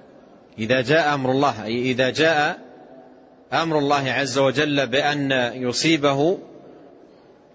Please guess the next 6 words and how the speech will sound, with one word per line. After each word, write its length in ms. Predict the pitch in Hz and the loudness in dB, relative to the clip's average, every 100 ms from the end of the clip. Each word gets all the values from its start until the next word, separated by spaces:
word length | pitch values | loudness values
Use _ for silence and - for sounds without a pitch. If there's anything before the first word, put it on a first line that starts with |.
| _ - | _ -2
آه، 200 | 123 139 | -2 0
الشيء، 500 | 123 - 147 185 208 - - - - | -2 0 2 0 -2 -14 -20 -20 -20
خلوا 460 | - 196 185 151 127 | -4 -2 2 2 2
عنه، 480 | 143 135 127 139 - - - - - - - - - - - | -2 -2 0 -2 -4 -14 -20 -20 -20 -20 -20 -20 -20 -20 -20
ف-، 140 | - | -4
فأصابه 1080 | 147 139 127 175 180 - 175 143 135 131 156 | 0 0 0 -2 -2 0 0 0 0 0 -2